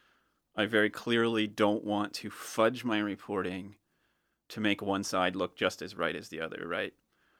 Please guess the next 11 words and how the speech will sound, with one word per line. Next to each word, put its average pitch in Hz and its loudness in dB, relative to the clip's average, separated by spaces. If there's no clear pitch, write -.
Um, 107 -6
but 123 2
what 120 8
I 107 8
think 175 4
you 160 6
can 127 4
do 113 6
is 107 4
prevent, 113 -2
present 110 -2